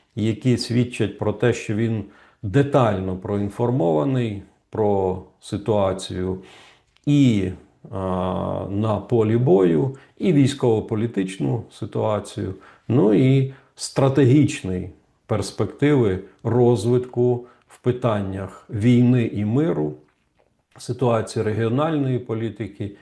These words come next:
і глобальної політики. В тому числі він дуже обережно, але дає зрозуміти, а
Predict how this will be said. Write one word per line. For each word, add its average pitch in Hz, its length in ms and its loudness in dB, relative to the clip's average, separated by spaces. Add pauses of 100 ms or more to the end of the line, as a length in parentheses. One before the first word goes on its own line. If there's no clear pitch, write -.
(140)
і 139 100 4
глобальної 101 800 2
політики. 117 720 -6 (300)
В - 140 -20
тому 175 300 4
числі 151 540 0 (600)
він 120 480 2 (120)
дуже 113 320 0
обережно, 143 920 0
але 117 260 -6
дає 127 420 -2
зрозуміти, 127 920 -6 (580)
а 110 500 0